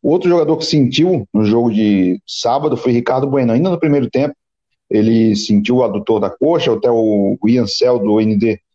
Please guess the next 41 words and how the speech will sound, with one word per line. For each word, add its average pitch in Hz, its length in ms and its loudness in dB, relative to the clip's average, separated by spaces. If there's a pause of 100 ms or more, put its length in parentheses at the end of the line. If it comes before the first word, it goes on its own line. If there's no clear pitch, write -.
(320)
do 98 120 -2
grupo 104 180 0
N 110 140 0
D, 110 180 0
perguntou 107 500 0
pro 120 160 0
Alex 110 280 0
sobre 117 300 0
isso, 139 200 0
e - 40 0
o - 20 2
Alex 120 260 -2
falou 123 340 0 (520)
que 131 480 2
é - 60 0
um 131 160 0
cansaço 151 720 -4
no 110 120 0
adutor 110 420 0
da 104 100 0
coxa 110 360 -2
do, 98 600 2
do 107 80 0
Ricardo 110 300 -2
Bueno, 123 460 0 (320)
mas 117 160 -2
ele 123 120 0
continuou 123 380 0
pro 135 100 -10
segundo 131 260 0
tempo, 135 360 -2
tanto 131 180 -4
que - 80 -20
fez 127 160 0
um, 101 560 0 (120)
um 104 120 2
bom 139 160 2
segundo 123 260 0
tempo, 123 180 0
jogou 110 220 0
bem, 123 260 0